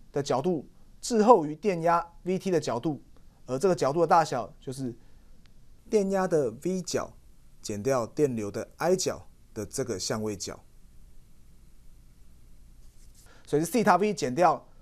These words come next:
负的 theta I 啊，哦，这就是它们的角差。好，同样的情况呢，我们也可以说成是电压超前电流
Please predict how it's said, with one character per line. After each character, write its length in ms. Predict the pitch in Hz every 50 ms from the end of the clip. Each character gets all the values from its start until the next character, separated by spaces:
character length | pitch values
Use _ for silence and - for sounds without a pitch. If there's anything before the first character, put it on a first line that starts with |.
| - -
负 240 | - - 285 254
的 100 | 208 180
theta 280 | 151 - 202 165 147 143
I 180 | 131 151 151 147
啊， 180 | 127 113 123 - - -
哦， 140 | - 98 101
这 80 | - 131
就 100 | 127 135
是 60 | 127
它 140 | 139 139 131
们 180 | 131 127 117
的 220 | 107 123 113 101 - - - - - - - - - - - - - - - - -
角 200 | - 110 85 90
差。 320 | - 156 147 143 139 - - - - - - - - - - - - - - - - - - - - - - - - - - - - - - - - -
好， 280 | - 135 160 - - - - - - - - - - - - - - - - - -
同 80 | - 175
样 120 | 220 254
的 40 | 254
情 140 | 220 226 226
况 160 | 214 269 254
呢， 220 | 247 233 226 226 - - _ - - - - - - - - - - - - - - - - - - - - - - - - - - - - - - - - - - - - - - - - - - - - - _ - - - - -
我 100 | - 147
们 120 | 160 180
也 100 | 175 165
可 160 | 151 220 220
以 100 | 208 180
说 240 | - - - 208 214
成 220 | 214 - 165 160 165
是 180 | - 214 202
电 240 | 160 - 254 226 208 202
压 160 | 202 190 190
超 200 | - 196 196 196
前 160 | - 160 147
电 220 | 147 208 190 160 131
流 180 | 113 101 -